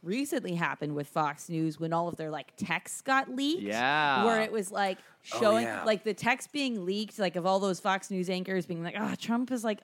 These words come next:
Speaker 1: annoying. I hate him. Like, I hate doing this. This is stupid." Like,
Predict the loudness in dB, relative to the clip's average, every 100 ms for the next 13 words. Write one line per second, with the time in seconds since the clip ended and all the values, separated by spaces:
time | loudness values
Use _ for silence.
0 | -4 2 4 4 2 2 0 2 2 4
1 | 4 2 0 0 2 0 2 2 2 0
2 | -4 -8 -10 -12 -10 0 0 2 2 2
3 | 2 -2